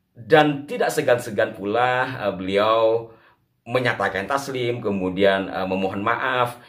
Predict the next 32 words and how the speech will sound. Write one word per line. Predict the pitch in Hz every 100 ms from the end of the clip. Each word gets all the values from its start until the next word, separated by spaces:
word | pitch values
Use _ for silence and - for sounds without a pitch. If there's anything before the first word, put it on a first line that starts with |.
| _ -
Ini | 127 180
bagi | 156 117 113
saya | 117 113 135 110
adalah | 104 113 -
satu | 107 104
poin. | 92 113 101 76 - - _
Nah, | 123 135 131 - - - _ _ _ _ _ _ _ _ -
tadi | 233 160 120 123 170 165 -
<laughs> | - 156 139
ketika | 156 127 127 156
saya | 151 113 110
diskusi | 110 104 - 104 107
juga | 95 95 98
dengan | 98 98 98
teman | 117 110
terkait | 104 107 104
dengan | 98 95 95
hal | 95
ini, | 139 131 107 101
saya | 123
katakan, | 135 135 151 120 113 104 - - - - 104
walaupun | 113 123 139 156 165 165 180 180
Kiai | 170 156 151
Imad | 139 135 -
tidak | 131 123 -
datang, | 135 135 139 139 139
tetapi | 123 123 139 139 131 139
dia | 139 143 127
tetap | 123 - - 107
jadi | 113 123
bintang. | 123 120 135 127 110 90 85
<laughs> | 85